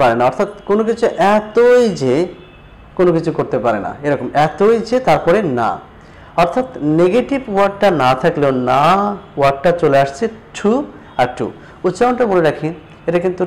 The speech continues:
টি ডাবল ও টু, আর ওটা হচ্ছে to, ওটা হচ্ছে to, এটা হচ্ছে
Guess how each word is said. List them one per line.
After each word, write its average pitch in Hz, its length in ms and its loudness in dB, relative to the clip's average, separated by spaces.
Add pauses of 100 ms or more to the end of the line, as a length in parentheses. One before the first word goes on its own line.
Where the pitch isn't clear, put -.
(140)
টি 214 100 -2 (140)
ডাবল 175 300 2
ও - 20 0 (160)
টু, 214 140 0 (880)
আর 131 140 6
ওটা 147 160 -2
হচ্ছে - 180 -6 (300)
to, 135 120 -2 (760)
ওটা 139 160 -4
হচ্ছে 151 160 -4 (180)
to, 214 160 2 (680)
এটা 131 160 -4
হচ্ছে 127 180 -6